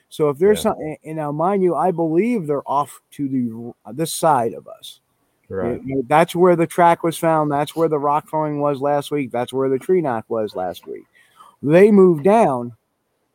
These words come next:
Speaker 1: and like last week, last time I moved down, and something tried to flank me almost, so I moved back.
Speaker 2: Yeah.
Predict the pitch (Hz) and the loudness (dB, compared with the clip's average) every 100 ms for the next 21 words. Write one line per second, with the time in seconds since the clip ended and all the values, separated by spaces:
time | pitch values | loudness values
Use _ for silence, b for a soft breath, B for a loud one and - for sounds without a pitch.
0 | _ _ _ 139 143 147 143 131 214 247 | _ _ _ -8 -4 -2 0 2 2 2
1 | 180 165 135 147 214 233 175 139 135 - | -2 -4 -4 0 2 0 -2 -4 -6 -2
2 | 170 208 175 147 135 131 131 120 180 175 | 0 2 0 -2 -4 -4 -6 -6 -6 -6
3 | 170 131 _ _ _ _ - _ _ _ | -8 -10 _ _ _ _ -20 _ _ _
4 | - 175 160 127 - 185 247 - 135 98 | -2 0 0 -4 -4 0 0 -2 -8 -10
5 | 80 58 - - 147 180 160 151 120 160 | -12 -18 -18 -4 0 2 0 -2 -2 -2
6 | 104 85 | -2 -8